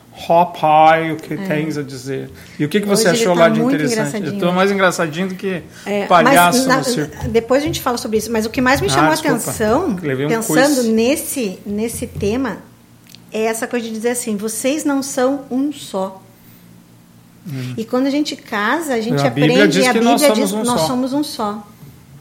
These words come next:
Speaker 1: Uhum, mas aí a, a grande questão é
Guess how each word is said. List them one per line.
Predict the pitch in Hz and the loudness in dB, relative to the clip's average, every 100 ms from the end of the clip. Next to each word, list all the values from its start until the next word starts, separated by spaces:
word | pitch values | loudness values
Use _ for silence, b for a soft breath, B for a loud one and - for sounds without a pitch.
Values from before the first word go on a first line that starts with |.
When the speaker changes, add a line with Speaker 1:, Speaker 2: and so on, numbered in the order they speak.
| - | -12
Speaker 1:
Uhum, | 131 135 135 151 | -10 -8 -6 -2
mas | 160 135 | -2 2
aí | 143 147 | 2 4
a, | 170 | 2
a | 175 165 | 0 -2
grande | 139 160 170 | -2 -4 -4
questão | 180 - - 185 | -8 -6 -6 -4
é | 202 220 208 160 | -4 -4 -4 -4